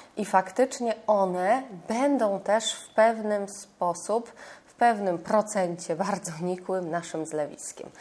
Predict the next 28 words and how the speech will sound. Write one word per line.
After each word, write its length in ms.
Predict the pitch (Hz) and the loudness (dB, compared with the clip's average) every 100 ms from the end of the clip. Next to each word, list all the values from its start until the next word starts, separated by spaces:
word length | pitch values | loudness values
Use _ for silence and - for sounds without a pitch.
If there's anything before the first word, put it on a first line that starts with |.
| - - - | -18 -14 0
Dobra, 340 | 165 147 110 | 2 4 2
teraz 340 | 110 214 233 233 | 2 4 4 2
jeszcze 220 | 196 180 | -6 -2
raz 220 | 180 180 | 0 0
zapisujemy, 640 | 170 160 151 - 131 - 143 | -2 -6 -8 -6 -4 -6 -6
czyli 280 | 202 214 | -2 0
zje-, 380 | 202 196 202 - | 0 0 2 0
zlewisko 640 | - 202 170 151 - - 143 | 2 2 2 -6 -10 -12 -4
to 280 | - 156 - | 2 2 6
obszar, 800 | 226 240 233 - - - 139 180 - - | 6 8 4 -6 -6 -2 0 -2 -4 2
obszar, 600 | 220 220 - 185 185 185 | 2 2 0 2 2 2
podkreśl 540 | 196 - 196 190 - | -2 0 -4 -4 -4
to 100 | 185 | -4
słowo, 600 | 180 190 165 139 151 196 - - - - | -4 -4 -4 0 2 2 0 -14 -16 -16
z 140 | - - | -14 -2
którego 380 | 202 208 196 | 4 4 4
wszystkie 460 | 196 - 240 - 220 | 0 0 -4 -4 -2
wody 280 | 202 208 214 | 0 2 0
powierzchniowe, 640 | 202 185 185 - 220 208 | -2 -2 -4 -4 -2 0
podziemne 500 | 202 170 - 220 214 | -2 -4 -2 0 -2
spływają 640 | 202 - 180 196 214 196 | -4 -4 2 4 4 0
do 100 | 175 | 0
jednego 500 | 185 180 185 202 175 | 0 0 0 0 0
morza, 340 | 175 214 214 180 | 0 2 4 2
oceanu 500 | 170 - 185 190 185 | 0 0 2 2 2
lub 320 | 214 240 - | 0 -2 -4
innego 500 | 190 175 190 180 170 | -4 2 2 2 -2
zbiornika. 640 | - 160 160 123 101 - | -4 -4 -4 -6 -12 -16